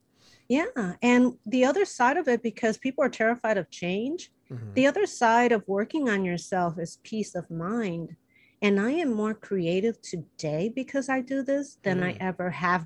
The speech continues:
Speaker 1: been.
Speaker 2: Wow.
Speaker 1: I mean, that's saying a lot 'cause I'm older now and I, uh,
Speaker 2: <laughs>
Speaker 1: I'm more creative than I ever was.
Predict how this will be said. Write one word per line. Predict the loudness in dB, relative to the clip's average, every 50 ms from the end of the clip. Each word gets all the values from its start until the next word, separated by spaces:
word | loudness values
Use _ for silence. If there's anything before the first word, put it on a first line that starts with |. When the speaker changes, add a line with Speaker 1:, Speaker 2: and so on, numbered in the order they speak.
| -6
Speaker 1:
been. | -8 -8 -8 -10 -12 -16 _ -8
Speaker 2:
Wow. | -6 -6 -4 -6 -8 -12 _ _ _ _ _ _ _ _ _ _ _ _ _ _ _ _ _ _ _ _ _ _ _ _ -12 -8
Speaker 1:
I | -6
mean, | -4 -4 -2
that's | -2 -2 -4 -6 -10 -16 -20 -20 -20 _ _
saying | -20 -6 0 2 2 2 2
a | 2
lot | 2 2 2
'cause | 2 0
I'm | 0 2 4
older | 4 4 4 4 4 4
now | 4 4 2 2 2 2 0
and | -2 -2 -2 0 0 0 0 0 0 -2 -2 -4 -6 _ _ 0
I, | 2 4 6 8 8 8 8
uh, | 6 6 4 2 0 -6 -16 -16 -8 -6
Speaker 2:
<laughs> | -6 -6 -8 -10 -8 -2
Speaker 1:
I'm | 2 4 4
more | 6 6 4 4
creative | 2 2 2 4 4 6 6 4 2
than | 2 0 0
I | 0 -2
ever | -2 0 0 -2 -2
was. | -2 -2 -2 -2 -4 -6 -8 -12